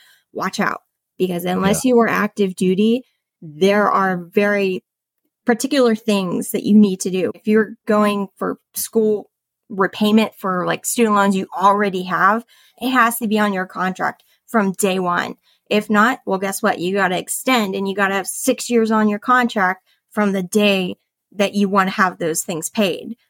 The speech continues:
Speaker 1: I joined
Speaker 2: Right.
Speaker 1: because I had already gone to college and I wanted it to be paid back. My paperwork got messed up. I didn't have student loan repayment. So at that point, I was a chef and I was like, "You know what? I don't like my job. So I'm gonna go
Speaker 2: Yeah.
Speaker 1: back to college and now I'm gonna do it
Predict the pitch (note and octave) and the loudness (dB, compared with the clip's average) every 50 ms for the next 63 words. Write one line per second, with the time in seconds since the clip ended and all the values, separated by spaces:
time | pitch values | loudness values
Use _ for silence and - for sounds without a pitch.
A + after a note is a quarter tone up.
0 | _ _ _ - F#3+ A#3 C#4 A#3+ A#3 A3+ G#3+ G#3 G3 F#3+ - - G3+ G3+ - A3 | _ _ _ 0 0 0 2 2 2 2 2 2 0 0 0 0 0 2 2 2
1 | G3 G3+ G3+ G#3 G#3 G3 - - G3+ A3 G#3+ G#3+ G#3 G3+ F3+ F#3 - - A3+ A#3 | 2 2 2 2 2 0 0 0 2 2 2 2 0 -2 -6 -4 0 2 4 4
2 | A#3+ A#3+ G#3+ F#3+ - - F#3+ E3+ E3 E3+ E3+ F3 F3 - - _ _ _ _ _ | 4 4 2 -2 -2 0 0 0 0 -2 -4 -4 -6 -10 -16 _ _ _ _ _
3 | - G3+ G3 F#3+ G3 F#3+ G3+ G#3 G#3 G#3 G3 G3 F#3 - - - - G3+ F#3 - | -4 -2 0 0 2 2 4 4 4 4 2 0 -2 -4 -6 -8 -8 -6 -6 -4
4 | - G#3 F#3 F3+ F3+ G3 G3 G3+ F#3+ - _ _ _ _ _ _ _ - F3 - | -4 -4 -4 -2 -2 -2 -2 -2 -2 -6 _ _ _ _ _ _ _ -16 -8 -4
5 | - G3+ F#3+ G3 G#3 G#3+ B3+ A3 G#3+ A3 G3+ F#3+ F#3+ - G3 F3 - - - G#3 | -2 0 0 0 2 2 2 2 2 0 -2 -2 -2 -2 -4 -4 -2 -2 -2 -4
6 | - - A3 A3 - - _ _ _ _ G#3 A3+ C4 B3+ A#3+ A3+ A#3+ A#3 A#3+ B3+ | -2 -2 -2 0 -2 -4 _ _ _ _ -2 -2 0 0 0 0 0 -2 -2 -2
7 | - - - G3 F#3 F3 E3+ F3+ F3+ F3 E3+ E3+ F3 - - E3 D#3+ - - _ | -4 -4 -4 -4 -4 -2 -2 -4 -2 -2 -2 -4 -4 -2 -4 -4 -4 -6 -10 _
8 | - - - _ _ _ _ _ _ - - - A#3+ A#3 A#3 B3 B3 A#3 A#3+ - | -18 -20 -20 _ _ _ _ _ _ -6 -2 0 0 2 2 2 0 0 0 0
9 | B3 A#3 A3+ A#3+ - - _ _ - G#3 A3 A#3+ B3+ B3+ B3+ C#4 B3 - - - | 0 0 0 0 -2 -6 _ _ 0 2 2 2 2 0 0 0 -2 -2 -2 0
10 | B3+ B3 B3+ - B3 A#3 A#3 A#3 A#3 A#3+ A#3 A#3+ A3+ A3+ A3 - C4 C4+ C4+ B3+ | 2 2 2 2 0 0 0 2 2 2 2 0 0 0 0 0 0 2 2 2
11 | C4 - - - G#3+ A3+ B3+ C4 B3 A#3+ A#3 A#3+ A#3+ A#3 A#3 A#3+ B3 A#3+ A3 A#3 | 2 0 0 0 0 2 2 2 2 2 2 0 0 0 -2 -2 -2 -2 2 4
12 | A3 B3+ C4 G#3+ - - - _ _ _ _ _ - - G#3+ G#3+ B3 C#4+ C4 A3 | 4 4 4 2 0 -6 -16 _ _ _ _ _ -8 -2 0 2 2 2 2 2
13 | - - G3+ G3+ - - G#3+ G#3+ A#3+ - - - B3+ C4 C#4+ D4+ C4+ G#3 F3+ F#3 | 2 2 2 2 0 0 -2 -4 -6 -6 -4 0 2 4 4 4 2 0 -2 -4
14 | - - - - A3+ A3 G#3+ G#3+ A3+ A#3 A3+ A3 A3 A3 A3 A3+ A3 - - | -6 -8 -4 -2 0 2 4 4 4 2 2 2 0 2 2 0 0 -2 -6